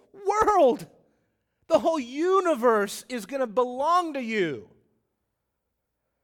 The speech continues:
And that's why it is absolutely to your spiritual advantage to forsake whatever portion that you're trying to hold on to in this life.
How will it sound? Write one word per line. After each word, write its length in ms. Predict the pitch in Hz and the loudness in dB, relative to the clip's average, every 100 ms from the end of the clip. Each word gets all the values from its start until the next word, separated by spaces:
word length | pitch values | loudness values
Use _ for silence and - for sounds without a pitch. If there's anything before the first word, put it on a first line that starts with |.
| _ _ _ _ _ - | _ _ _ _ _ -20
And 120 | 113 | -16
that's 260 | 160 156 | -16 -16
why 340 | 120 117 110 107 _ _ _ _ _ _ _ _ _ _ - _ _ - | -14 -14 -14 -18 _ _ _ _ _ _ _ _ _ _ -20 _ _ -18
it 120 | 113 | -18
is 120 | 110 - | -18 -14
absolutely 960 | 139 156 - - 139 123 107 110 107 117 _ _ _ _ _ _ | -14 -14 -18 -20 -18 -18 -20 -20 -20 _ _ _ _ _ _ _
to 120 | - | -20
your 540 | 110 104 143 160 165 156 | -18 -16 -16 -14 -16 -18
spiritual 680 | - - 147 139 - 131 123 | -20 -20 -18 -18 -18 -20 -20
advantage 720 | 107 107 104 104 98 - - _ _ _ _ | -20 -20 -20 -20 -20 -20 -20 _ _ _ _
to 120 | 123 | -20
forsake 880 | 117 104 - - - 170 170 170 - _ _ _ _ | -20 -20 -18 -16 -14 -14 -16 -18 -20 _ _ _ _
whatever 880 | 113 127 _ - 170 190 170 185 175 _ _ _ _ _ _ _ | -14 -14 _ -14 -10 -10 -12 -14 -16 _ _ _ _ _ _ _
portion 960 | - - 185 165 - - 98 87 95 113 _ | -20 -16 -10 -10 -12 -14 -16 -18 -20 _ _
that 140 | 131 | -18
you're 140 | 127 123 | -16 -18
trying 280 | 120 147 135 | -18 -20 -20
to 80 | |
hold 320 | 120 - 147 143 | -20 -18 -16 -16
on 200 | 123 117 | -16 -18
to 180 | - 104 | -20 -20
in 120 | 101 | -20
this 260 | 143 - _ | -20 -20 _
life. 100 | _ | _